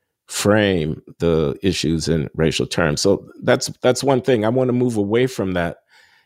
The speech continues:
I've also soured on affirmative action in academia, uh, to a certain extent, because whereas you can make the argument that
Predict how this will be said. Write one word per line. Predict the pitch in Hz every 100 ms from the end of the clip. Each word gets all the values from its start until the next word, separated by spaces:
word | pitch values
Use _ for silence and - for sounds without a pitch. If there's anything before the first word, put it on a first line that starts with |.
| _ -
I've | 127 123
also | 233 -
soured | 139 - 107 147
on | 127 107
affirmative | - 135 113 107
action | 87 - 107
in | 101
academia, | 95 92 90 98 123 104 87 64 -
uh, | 85 76
to | - -
a |
certain | 82 85 87 85
extent, | - - 95 90 -
because | 78 - 95 90 - _ _ _ - - -
whereas | - 117 123 120 113
you |
can | 117 101
make | 104 170
the | -
argument | 117 113 104 98 90 -
that | 85 87 82